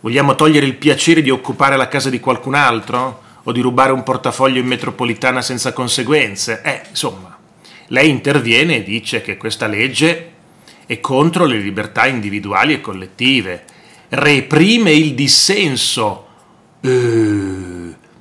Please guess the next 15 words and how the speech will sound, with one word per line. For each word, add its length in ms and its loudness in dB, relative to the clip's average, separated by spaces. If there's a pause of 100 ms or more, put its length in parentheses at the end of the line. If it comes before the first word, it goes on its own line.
(220)
e 180 6
punta 440 2
a 80 0
creare 420 2
sudditi. 840 2 (680)
<laughs> 380 -4 (1080)
La 180 2
legge, 380 4
il 180 2
decreto 260 0
sicurezza 680 0
crea 300 0
dei 220 2
sudditi, 760 -4
no? 360 -2